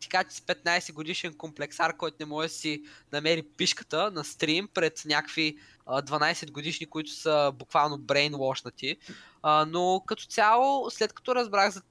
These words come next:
това наличие на този клип от страна на, а, Дидо Джи Джи,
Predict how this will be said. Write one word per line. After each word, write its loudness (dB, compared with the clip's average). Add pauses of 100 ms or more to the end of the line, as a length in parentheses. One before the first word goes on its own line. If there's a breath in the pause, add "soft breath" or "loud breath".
(180)
това 2
наличие 0
на 0
този 0
клип -10
от -12
страна 0
на, 0 (300 soft breath)
а, -2
Дидо -12
Джи -14
Джи, -2